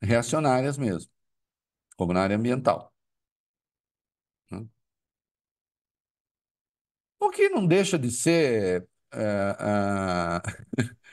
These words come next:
o que não deixa de ser interessante, né? Porque as pessoas não são um combo, né, Fabiola? Então, assim, ah, o cara é gay, tem que ser progressista ambiental, tem que ser progressista em economia, tem que ser, não, as pessoas são variadas,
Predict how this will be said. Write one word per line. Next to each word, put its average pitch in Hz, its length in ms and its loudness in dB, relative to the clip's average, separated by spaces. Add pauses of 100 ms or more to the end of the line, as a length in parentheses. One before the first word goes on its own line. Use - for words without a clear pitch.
(380)
o 165 80 -6
que 185 120 2
não 180 120 4
deixa 170 220 4
de 143 60 -6
ser 160 120 0
interessante, 139 800 0
né? 117 160 0
Porque 110 420 0
as 110 120 -2
pessoas 156 380 -2
não 170 140 0
são 156 220 0
um 117 140 -2
combo, 95 440 0
né, 107 160 2
Fabiola? 85 520 -2
Então, 98 520 0 (300)
assim, 98 440 -2 (280)
ah, 113 460 0 (240)
o 104 140 0
cara 113 400 2
é 101 40 0
gay, 117 480 0
tem 139 180 -4
que 104 60 -6
ser - 180 -2
progressista 107 680 0
ambiental, 104 720 2
tem 123 180 -10
que 104 60 -14
ser 113 120 -6
progressista 104 680 -4
em 107 40 2
economia, 113 880 4
tem 120 220 -4
que 110 120 -2
ser, 113 240 0
não, 139 600 0
as 90 120 -6
pessoas - 400 -4
são 330 220 0
variadas, 262 840 0